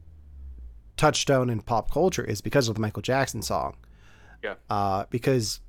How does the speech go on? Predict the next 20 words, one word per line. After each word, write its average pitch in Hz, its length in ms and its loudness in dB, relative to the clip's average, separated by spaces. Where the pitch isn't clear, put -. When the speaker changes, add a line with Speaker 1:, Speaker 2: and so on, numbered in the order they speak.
Speaker 1:
can 107 200 -8
you 101 100 -6
think 113 220 -4
of 107 80 -2
any 117 240 0
other 117 320 0
movie 117 260 0
that 113 120 0
had 117 160 0
a 110 40 -2
Michael 107 280 -2
Jackson 107 340 -2
song 120 260 -2
attached - 380 -4
to 143 120 2
it? - 160 -4
That's 127 240 -2
not 117 360 0
Captain 117 320 -4
Emo. 117 360 -4